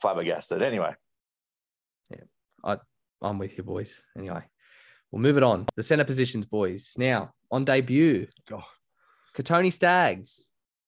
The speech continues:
Speaker 2: is on the left side in the number three jersey. And shockingly to most, on the right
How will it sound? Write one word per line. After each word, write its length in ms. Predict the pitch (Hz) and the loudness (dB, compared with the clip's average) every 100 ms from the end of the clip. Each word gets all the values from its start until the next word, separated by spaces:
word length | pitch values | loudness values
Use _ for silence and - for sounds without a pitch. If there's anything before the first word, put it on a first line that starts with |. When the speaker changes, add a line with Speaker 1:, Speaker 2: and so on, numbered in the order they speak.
| _ | _
Speaker 2:
is 80 | 110 | -4
on 60 | 120 | 0
the 40 | |
left 220 | 123 151 | 2 2
side 400 | - 120 90 117 - _ _ - | 0 0 0 -4 -16 _ _ -6
in 40 | |
the 60 | 107 | -2
number 160 | 123 | 0
three 220 | 123 127 | 0 0
jersey. 400 | 127 139 160 214 233 _ _ _ _ _ _ _ - | 2 2 0 -4 -10 _ _ _ _ _ _ _ 0
And 560 | 127 143 143 143 135 - - | 2 4 4 2 -2 -10 -10
shockingly 760 | - 180 190 196 160 95 - _ _ - | 2 2 2 0 0 -2 -6 _ _ -4
to 120 | 131 | 0
most, 560 | 123 147 240 - - _ | 4 2 2 -6 -20 _
on 140 | - 135 | -4 -2
the 100 | 123 | 0
right 420 | 123 143 151 - | 2 4 2 -2